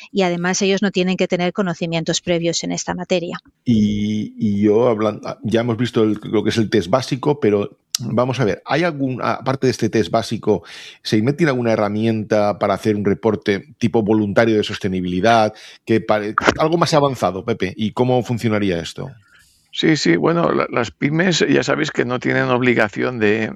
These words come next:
Speaker 3: de hacer reportes obligatorios, ¿no? Pero sí que está bien que, que hagan reportes voluntarios, ¿sabes? Sobre todo cuando trabajan con grandes empresas que sí que les obligan a hacerlo, ¿no?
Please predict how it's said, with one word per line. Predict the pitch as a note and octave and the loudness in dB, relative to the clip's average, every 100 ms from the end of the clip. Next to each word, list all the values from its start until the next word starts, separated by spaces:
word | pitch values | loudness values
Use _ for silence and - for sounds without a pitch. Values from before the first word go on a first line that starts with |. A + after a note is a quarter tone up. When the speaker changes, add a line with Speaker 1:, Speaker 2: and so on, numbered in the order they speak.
| - | -10
Speaker 3:
de | F3+ | -4
hacer | G#2+ - C3+ | -2 -2 0
reportes | B2 - B2+ C3+ A#2 A#2 A#2 | 0 0 -2 0 -2 0 -2
obligatorios, | A#2 A#2+ A#2 C#3 C#3 C3 A2 | 0 2 2 2 -2 -2 -2
¿no? | C#3 G#3+ - - - | -6 -6 -16 -18 -4
Pero | - | -4
sí | B2+ D3 | 0 0
que | - | 0
está | D#3+ E3 | 2 2
bien | D#3 D#3+ F#3 - - - _ | 2 -4 -6 -12 -20 -20 _
que, | - C3+ B2 A#2+ - - | 0 2 2 0 -4 -2
que | |
hagan | C#3 D3+ | 0 0
reportes | D3+ B2+ C3+ C#3+ C#3+ | -2 -4 -2 0 2
voluntarios, | C3+ A#2+ A2 A2 A2+ G#2 | 2 2 0 0 0 -4
¿sabes? | - A2 B2+ | -4 -4 0
Sobre | B2 | -2
todo | A2+ D#3 | 2 0
cuando | E3 D3+ | 2 0
trabajan | B2+ A#2+ C#3 D3 | 0 -2 -4 -2
con | B2+ | 0
grandes | A2+ A2+ A#2 | 0 0 -2
empresas | A#2+ G#2+ A#2 D#3+ D3+ | -2 0 0 0 -2
que | B2 | -4
sí | B2 | -2
que | B2 B2 | 0 0
les | A#2 - | 0 -2
obligan | A2 A#2 B2+ A2+ | -2 0 0 -2
a | |
hacerlo, | G2+ G#2+ - G2+ | -2 -4 -2 -4
¿no? | D#3 | -4